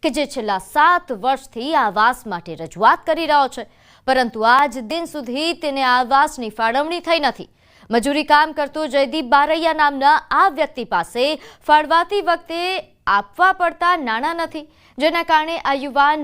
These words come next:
મકાન વગર ટાટપટ્ટી બાંધીને રહેવા મજબૂર બન્યો છે. દર વર્ષે સ્થાનિક સહિત તાલુકાના અધિકારીઓને તે રજૂઆતો પણ કરે છે, પણ દર વખતે તેને ફક્ત લોલીપોપ અપાય છે,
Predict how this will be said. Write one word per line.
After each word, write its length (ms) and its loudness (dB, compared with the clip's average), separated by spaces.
મકાન 480 0
વગર 420 -2
ટાટપટ્ટી 680 0
બાંધીને 460 -2
રહેવા 380 2
મજબૂર 460 -4
બન્યો 320 -6
છે. 180 -10
દર 180 4
વર્ષે 360 -2
સ્થાનિક 380 0
સહિત 380 -4
તાલુકાના 580 0
અધિકારીઓને 800 0
તે 160 -2
રજૂઆતો 560 0
પણ 200 0
કરે 240 0
છે, 160 -14
પણ 260 0
દર 280 4
વખતે 420 -2
તેને 280 -10
ફક્ત 400 0
લોલીપોપ 680 0
અપાય 280 4
છે, 180 -14